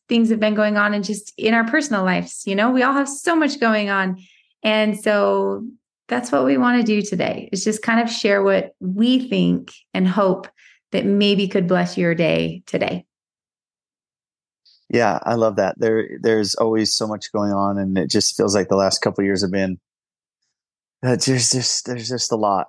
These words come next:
Speaker 2: And so it could, it could be easy to live in fear and worry and concern. And, uh, we've certainly felt those emotions at times, but,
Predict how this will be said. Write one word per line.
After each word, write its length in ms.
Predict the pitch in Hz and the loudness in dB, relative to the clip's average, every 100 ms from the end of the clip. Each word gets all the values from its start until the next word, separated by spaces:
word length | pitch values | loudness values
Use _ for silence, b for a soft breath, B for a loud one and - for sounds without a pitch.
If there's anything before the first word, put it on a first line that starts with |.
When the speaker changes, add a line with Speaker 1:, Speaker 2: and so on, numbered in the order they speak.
| - | -8
Speaker 2:
And 280 | 107 107 95 | -8 -6 -4
so 480 | - 113 104 101 | 0 2 2 0
it 260 | 85 107 - | 0 -2 -4
could, 260 | - 110 104 - | -4 -4 -6 -2
it 180 | 110 | -2
could 140 | - 101 | 0 0
be 100 | 110 | 2
easy 560 | 95 110 101 104 98 | 4 2 2 2 2
to 600 | 92 - 104 95 95 90 87 _ _ - | 0 0 2 2 2 0 -4 _ _ -6
live 280 | 98 104 104 | 0 2 2
in 400 | 92 90 98 95 | -2 -4 -4 -4
fear 420 | - 104 98 95 | 0 0 2 0
and 220 | 101 98 | -2 -2
worry 400 | 95 98 98 95 | 0 0 0 -2
and 120 | 95 | -6
concern. 580 | - 95 - 98 98 95 - _ _ _ _ _ | -8 -2 0 2 0 -4 -10 _ _ _ _ _
And, 320 | 101 101 95 92 | 0 0 2 2
uh, 240 | 92 92 | 2 2
we've 180 | 104 110 | 2 0
certainly 480 | - 107 101 95 - _ - | 0 -2 -2 -6 -8 _ -4
felt 180 | 107 92 | 0 2
those 180 | 95 | 0
emotions 380 | 98 95 - 98 | 0 -2 -2 -2
at 100 | 92 | -2
times, 380 | - 98 90 87 | 0 -2 -2 -2
but, 320 | - 92 - | 0 0 -2